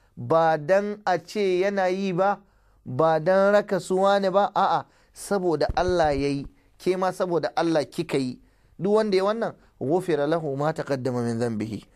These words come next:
An yafe masa abin da ya aikata na zunubi gabaki ɗaya. Dukkan ƙananan zunubai an yafe masa. A wani hadisin na Bukhari da Muslim, manzon Allah yana faɗa, Allah ya ce, "Kullu alam amalu ibn Adam lahu illa siyam."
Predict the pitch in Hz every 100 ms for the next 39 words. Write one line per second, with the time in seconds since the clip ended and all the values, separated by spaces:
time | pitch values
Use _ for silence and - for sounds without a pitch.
0 | _ _ - 160 175 190 165 160 170 -
1 | 135 170 180 160 156 151 _ _ _ _
2 | 120 143 156 175 175 151 147 151 151 135
3 | 139 127 117 110 117 110 104 123 165 202
4 | - 196 156 - 180 180 180 160 135 135
5 | 135 143 143 143 123 113 101 - - _
6 | _ _ _ _ _ _ _ 147 208 247
7 | 214 220 208 196 202 180 180 185 190 175
8 | 175 - 175 160 151 165 160 170 156 151
9 | 131 147 147 147 _ _ _ _ _ -
10 | 165 156 - 147 180 175 165 170 165 165
11 | 170 170 160 151 156 156 160 147 147 160
12 | 160 156 - _ _ _ _ _ _ -
13 | 185 180 170 - 160 170 190 175